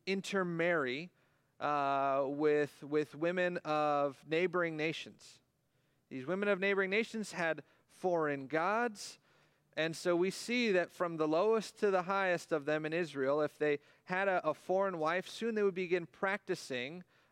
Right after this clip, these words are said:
uh, worship of these foreign gods. And, and a foreign god is a false god in this case here.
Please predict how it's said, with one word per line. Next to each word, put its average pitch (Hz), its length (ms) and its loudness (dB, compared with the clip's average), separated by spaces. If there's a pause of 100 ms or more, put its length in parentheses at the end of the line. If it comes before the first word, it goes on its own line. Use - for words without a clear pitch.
uh, 151 200 2
worship 185 680 0
of 165 200 2
these 170 220 -4
foreign 180 420 0
gods. 135 380 -4
And, 131 220 -8
and 139 100 -2
a 127 80 -2
foreign 214 380 2
god 196 220 2
is 180 120 -6
a 180 40 -4
false 165 380 0
god 135 220 0
in 135 80 -8
this 135 160 -10
case 131 340 -2
here. 113 200 -8